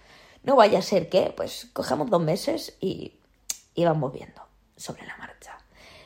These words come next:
Eso en cuanto a, a propuestas, ¿vale? Eso en cuanto, en cuanto a propuestas.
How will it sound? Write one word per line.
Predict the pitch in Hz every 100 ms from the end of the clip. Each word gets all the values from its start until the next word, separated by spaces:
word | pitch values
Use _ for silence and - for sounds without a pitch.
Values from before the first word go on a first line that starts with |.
| _ _
Eso | - 262 - 339 -
en | - 180
cuanto | - 175 165 151 165 160 160 151
a, | 143 127 131 - - _ _ -
a | 160
propuestas, | 156 151 - 175 151 - - - - - - - - - - -
¿vale? | 117 113 123 - _ _ _ -
Eso | 208 - 247
en | 233
cuanto, | 208 175 160 156 151 156 143 139 135 - _ _
en | - -
cuanto | - -
a | -
propuestas. | 170 170 160 - - -